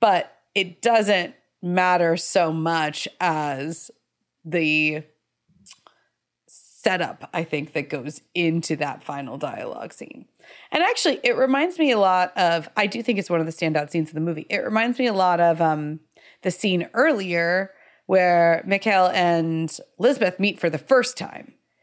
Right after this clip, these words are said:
where he shows up at her apartment with coffee. And again, the setup work is doing all the work of the scene for us in so many ways,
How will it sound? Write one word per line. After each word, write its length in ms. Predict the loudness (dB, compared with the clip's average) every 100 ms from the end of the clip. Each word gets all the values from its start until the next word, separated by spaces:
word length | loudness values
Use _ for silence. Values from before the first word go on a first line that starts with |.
| _
where 160 | 0 0
he 200 | 2 2
shows 240 | 2 2
up 140 | 0 0
at 60 |
her 120 | 0 0
apartment 480 | 0 -4 -4 -10
with 180 | -10 -12
coffee. 640 | -4 -2 -2 -10 -16 -16 -18 -20 _ _ _
And 440 | 0 2 2 -2 -6 -2
again, 440 | 0 0 2 0
the 80 | -2
setup 640 | -4 -2 0 2 0 0
work 320 | 0 0 -4 -6
is 180 | -4 -4
doing 420 | -6 -2 -2 -2
all 280 | 2 2 4
the 100 | 2
work 260 | 0 -2 -2
of 80 |
the 80 | -6
scene 360 | -6 -6 -6 -8
for 340 | -6 -8 -6
us 240 | -8 -10 -8
in 200 | -4 -4
so 340 | -4 0 0
many 240 | 0 -4 -6
ways, 340 | -10 -12 -16